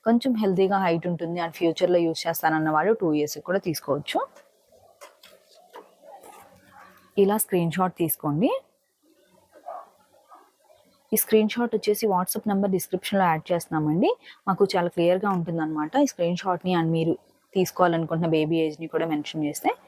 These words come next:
మాకు చాలా క్లియర్గా ఉంటుంది. And అవైలబిలిటీ చెప్తాము. మీ కంప్లీట్ అడ్రస్‌ని షేర్ చేస్తే ఇండియన్ పోస్ట్ and డిటిడిసి సర్వీసెస్ చేస్తామండి. ప్రజెంట్ మీకు ఏ సర్వీస్ అవైలబుల్‌గా ఉంటుందో చెక్ చేసుకుని కన్ఫర్మ్ చేస్తాము. ఈ సాటర్డే and సండే బుక్ చేసుకున్న వాళ్ళకి each డ్రెస్‌కి హండ్రెడ్ రూపీస్ డిస్కౌంట్ ఉంటుందండి.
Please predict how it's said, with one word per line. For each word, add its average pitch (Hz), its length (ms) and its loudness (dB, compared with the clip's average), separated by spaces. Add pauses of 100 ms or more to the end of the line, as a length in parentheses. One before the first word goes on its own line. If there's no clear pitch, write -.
(600)
మాకు 175 300 2
చాలా 156 220 2
క్లియర్గా 160 400 0
ఉంటుంది. 175 380 0 (280)
And 170 140 2
అవైలబిలిటీ 185 540 2
చెప్తాము. 190 500 -2
మీ 247 140 2
కంప్లీట్ 220 440 0
అడ్రస్‌ని 180 400 -2
షేర్ 160 240 0
చేస్తే 160 300 -2
ఇండియన్ 180 340 0
పోస్ట్ 226 260 0
and 208 120 2
డిటిడిసి 165 440 -2
సర్వీసెస్ 160 480 -2
చేస్తామండి. 160 520 0
ప్రజెంట్ 185 360 2
మీకు 233 220 0
ఏ 220 80 4
సర్వీస్ 190 360 0
అవైలబుల్‌గా 160 480 0
ఉంటుందో 156 360 -6
చెక్ - 180 -8
చేసుకుని 208 380 -2 (440)
కన్ఫర్మ్ 147 380 2
చేస్తాము. 151 360 0 (480)
ఈ 196 80 2
సాటర్డే 190 420 2
and 214 140 -2
సండే 170 240 -2
బుక్ 160 200 -10
చేసుకున్న 160 340 -2
వాళ్ళకి 165 380 0
each 190 220 0
డ్రెస్‌కి 175 300 0
హండ్రెడ్ 156 280 2
రూపీస్ 175 260 -2
డిస్కౌంట్ 160 440 -2
ఉంటుందండి. 147 540 0